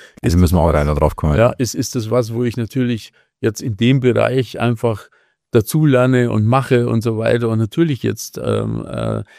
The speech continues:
Speaker 2: da Input sammle, ja. Und auch
Speaker 1: Aber
Speaker 2: das
Speaker 1: ich glaube, es tre-, äh, also es entscheidet sich schon, ob man sich versperrt oder nicht. Also ich habe noch nie jemanden gesehen, also ich glaube, dass die sich auch,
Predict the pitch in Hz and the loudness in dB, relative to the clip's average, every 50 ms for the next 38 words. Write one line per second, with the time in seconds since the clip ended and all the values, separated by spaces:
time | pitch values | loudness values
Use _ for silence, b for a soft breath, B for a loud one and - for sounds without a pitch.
0 | b b b b _ - 60 58 58 58 57 55 57 58 - - - - 67 73 | b b b b _ -10 -6 -6 -4 -4 -6 -6 -10 -12 -14 -16 -16 -16 -14 -8
1 | - 170 185 180 - - 123 107 - - 92 90 90 87 87 85 87 95 117 131 | -4 -2 -2 -2 -2 -4 -8 -8 -8 -10 -10 -8 -8 -10 -12 -12 -10 -10 -10 -12
2 | 123 101 92 104 101 - - - 120 117 104 - 127 120 120 120 107 - - - | -10 -8 -8 -8 -6 -4 0 2 2 2 4 4 4 4 4 4 2 0 -2 -4
3 | - 107 - - 101 98 - - 101 101 98 98 95 95 98 90 - 104 101 113 | -2 -2 -2 0 -2 -2 -2 -2 0 0 0 0 0 0 -2 -2 0 0 0 0
4 | 113 104 - 104 92 - 107 104 104 98 90 95 92 87 95 85 - - 87 - | 0 -4 -8 -8 -6 -4 -4 -2 -2 -2 -2 0 0 -2 -2 -4 -4 -6 -6 -4
5 | - 87 82 87 92 - - 82 80 80 80 82 80 73 - - 82 85 90 98 | 0 2 2 2 2 0 -2 -4 -4 -2 -2 -2 -4 -6 -8 -8 -6 -2 0 0
6 | 101 98 104 95 95 98 107 117 123 117 110 104 104 101 101 98 - - 107 101 | 0 2 2 2 2 2 2 2 2 2 0 0 0 -2 -2 -4 -4 -2 -2 0
7 | 101 - - 110 101 107 113 110 120 - 123 120 - 127 110 - - 107 95 98 | 0 0 0 2 4 4 4 4 2 0 0 0 0 -2 -4 -4 -4 -4 -4 -4
8 | 92 - 90 90 90 82 | -4 -4 -4 -4 -4 -4